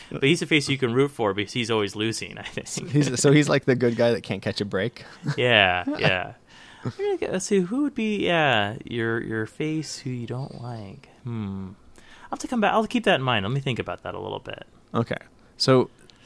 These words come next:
Speaker 2: so you've got the, so that's kind of good and evil. Like, that's pretty simple. Are there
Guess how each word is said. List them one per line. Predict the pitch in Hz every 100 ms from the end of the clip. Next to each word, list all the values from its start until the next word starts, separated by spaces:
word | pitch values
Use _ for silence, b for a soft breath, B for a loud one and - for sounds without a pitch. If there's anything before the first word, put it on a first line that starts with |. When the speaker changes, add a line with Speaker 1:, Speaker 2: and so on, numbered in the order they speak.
| b
Speaker 2:
so | - 127 120
you've | 123 117
got | 143 -
the, | 110 120
so | 117 151
that's | 147
kind | 165 113
of | 101
good | 104 101
and | 95
evil. | 78 87 - 82
Like, | 85 -
that's | 123
pretty | - 120 104 92 90 - -
simple. | - - 101 82 76
Are | 85
there | 101 101